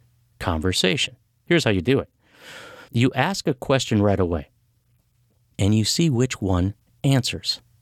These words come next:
<laughs> It's probably the dominant one. That one answers.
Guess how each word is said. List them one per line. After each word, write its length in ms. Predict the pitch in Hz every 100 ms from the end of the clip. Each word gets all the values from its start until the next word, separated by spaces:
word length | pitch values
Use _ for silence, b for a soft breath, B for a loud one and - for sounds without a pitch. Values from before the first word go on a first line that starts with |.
| _
<laughs> 260 | - - -
It's 640 | 117 113 - - - -
probably 300 | - 135 113
the 120 | 98
dominant 460 | 90 143 156 90 90
one. 220 | 90 76 _ _ _ _ _ _ -
That 300 | 95 117 160
one 180 | 160 147
answers. 600 | 113 90 82 113 -